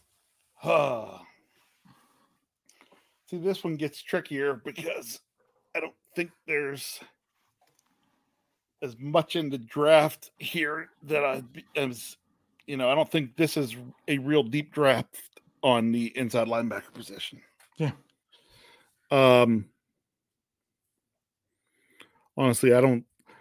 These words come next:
Speaker 1: I don't think, I don't think there's an inside linebacker potentially that may even go in the first round. Like, you could potentially
Speaker 2: I don't, I don't know that there's an inside linebacker that would go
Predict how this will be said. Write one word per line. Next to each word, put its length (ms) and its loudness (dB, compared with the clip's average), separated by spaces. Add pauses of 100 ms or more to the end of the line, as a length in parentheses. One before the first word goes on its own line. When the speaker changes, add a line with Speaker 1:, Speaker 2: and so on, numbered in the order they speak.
(240)
Speaker 1:
I 100 4
don't 220 4
think, 240 2 (220)
I 120 4
don't 200 2
think 200 0
there's 220 2
an 100 2
inside 460 2
linebacker 720 2
potentially 540 0
that 160 0
may 160 0
even 280 -2
go 240 4
in 100 -2
the 60 -10
first 380 -10
round. 200 -14 (440)
Like, 140 -6 (100)
you 140 -4
could 220 -4 (2250)
potentially 360 4
Speaker 2:
I 100 12
don't, 300 10 (100)
I 200 8
don't 260 8
know 240 6
that 140 2
there's 200 4
an 80 4
inside 340 6
linebacker 560 6
that 100 4
would 360 -2
go 760 4